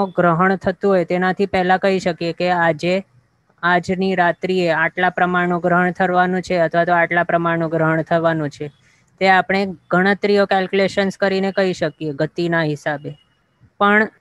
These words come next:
આ daily અથવા તો regularly આવું જ થાય અને આ દિવસે અથવા તો દરરોજ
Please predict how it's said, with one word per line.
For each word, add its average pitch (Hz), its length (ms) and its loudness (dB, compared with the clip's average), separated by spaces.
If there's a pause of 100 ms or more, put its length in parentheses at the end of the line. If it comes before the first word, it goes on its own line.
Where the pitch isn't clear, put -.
(600)
આ 196 200 2
daily 196 480 2
અથવા 196 260 2
તો 202 140 2
regularly 196 880 2 (340)
આવું 185 340 4
જ 175 120 -10
થાય 190 360 2
અને 185 260 -2 (580)
આ 190 260 2
દિવસે 185 520 0
અથવા 165 260 0
તો 185 200 0
દરરોજ 180 480 2